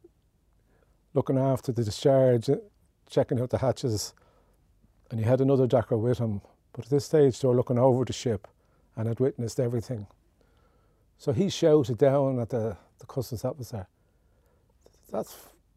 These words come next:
fucking Declan Byrne." His wife's up the pole, which wasn't true.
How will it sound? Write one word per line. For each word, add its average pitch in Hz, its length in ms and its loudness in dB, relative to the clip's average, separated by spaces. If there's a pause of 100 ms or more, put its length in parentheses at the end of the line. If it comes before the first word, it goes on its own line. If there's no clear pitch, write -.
fucking - 360 -8
Declan 113 360 -6
Byrne." 123 580 -2 (720)
His 92 140 -10
wife's 131 360 0
up - 140 -4
the 110 80 -8
pole, 120 520 -4 (400)
which - 140 -12
wasn't 110 240 -4
true. 113 300 -6